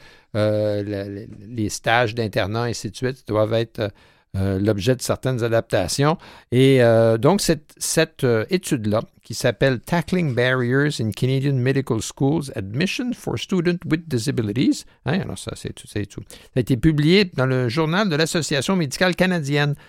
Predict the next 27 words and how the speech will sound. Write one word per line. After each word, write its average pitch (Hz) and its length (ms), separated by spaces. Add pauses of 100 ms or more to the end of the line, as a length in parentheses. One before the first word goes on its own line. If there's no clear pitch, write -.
(300)
Alors, 104 300
euh, 104 240
voilà, 101 280
ça - 160
l'a 117 120
mis 143 160
un 123 80
peu 156 140
l'Association 131 580
médicale 127 340
canadienne, 123 600
euh, 107 120 (540)
euh, 101 460
au, 120 220
je 101 60
dirais 202 200
pas 392 100
au 349 80
pied 320 200
du 214 120
mur, 214 360
mais 160 100
au 208 80
moins 190 240
les 143 200
obliger 160 520
à, 123 160